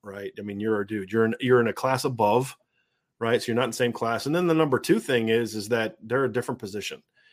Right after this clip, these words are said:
And so Owen Wafle is being recruited as an interior guy, you know, kinda three technique to nose, most li-, or nose to three technique. Jason Moore is being recruited as an end to three technique. And, you know, he'll get a shot at, at,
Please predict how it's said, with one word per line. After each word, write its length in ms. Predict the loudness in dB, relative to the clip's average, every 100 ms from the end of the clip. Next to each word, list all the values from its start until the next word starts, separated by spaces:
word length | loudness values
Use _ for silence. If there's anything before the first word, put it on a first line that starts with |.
| _ _ _ -2
And 200 | -2 0
so 360 | 0 2 0 -8 -4
Owen 280 | 2 4 4
Wafle 420 | 6 4 4 0
is 80 | 0
being 160 | 0 -2
recruited 480 | -2 -4 -4 -2
as 160 | -2 -2
an 80 | -4
interior 480 | -4 -2 2 2 2
guy, 480 | 4 4 2 0 -6 -10
you 100 | -10
know, 40 |
kinda 260 | 0 2 2
three 240 | -2 -6
technique 380 | -4 -4 -4 -6
to 80 | -4
nose, 420 | 2 4 2 0
most 240 | 0 -2 0
li-, 120 | -2
or 100 | 0
nose 380 | 2 4 2 0
to 100 | -4
three 220 | -4 -4
technique. 540 | -2 -2 0 -2 -4 _ _ _ _
Jason 360 | 4 4 4 4
Moore 200 | 4 4
is 80 | 2
being 160 | 0
recruited 480 | -2 -2 -6 -4 -6
as 140 | -4
an 100 | -6 -4
end 340 | -2 0 -2 -8
to 80 | -16
three 240 | -10 -10 -10
technique. 480 | -14 -16 -20 -20 _ _ _ _ _ -6
And, 280 | -4 -4 -6
you 100 | -8
know, 60 | -6
he'll 160 | -4
get 180 | 0 0
a 40 |
shot 280 | 0 0 0
at, 140 | -2
at, 140 | -6